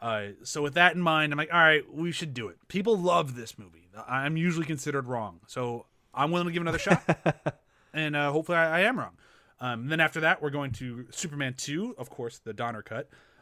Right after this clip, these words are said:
Speaker 1: uh, 'cause otherwise we wouldn't be doing it. And then another movie that I don't like, and people get really mad at me about, but I'm gonna give it another shot.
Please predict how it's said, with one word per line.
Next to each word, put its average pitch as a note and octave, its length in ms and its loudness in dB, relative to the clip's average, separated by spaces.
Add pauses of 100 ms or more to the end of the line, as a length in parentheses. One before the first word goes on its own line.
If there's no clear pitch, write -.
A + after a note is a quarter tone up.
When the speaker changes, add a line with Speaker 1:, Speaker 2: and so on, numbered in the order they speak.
(180)
Speaker 1:
uh, G#2 280 -10
'cause A2+ 120 -10
otherwise G#2+ 300 -6
we G2 100 -16
wouldn't F#2 220 -12
be F2 80 -14
doing G2 220 -12
it. B2+ 100 -16 (1120)
And D#3 120 -4
then F#3+ 80 6
another C4 240 6
movie D3+ 260 2
that C#3 140 0
I D3 100 6
don't D#3 180 2
like, C#3 240 0
and A#2 80 -12
people C#3+ 200 -4
get D#3+ 140 -4
really D#4 560 0
mad D4 240 4
at A#3 80 -4
me G#3+ 120 -2
about, D3+ 380 2
but C3 100 -4
I'm C#3 60 -4
gonna C#3+ 140 -4
give D3+ 160 -4
it D#3+ 60 -2
another E3+ 220 -2
shot. F3+ 360 4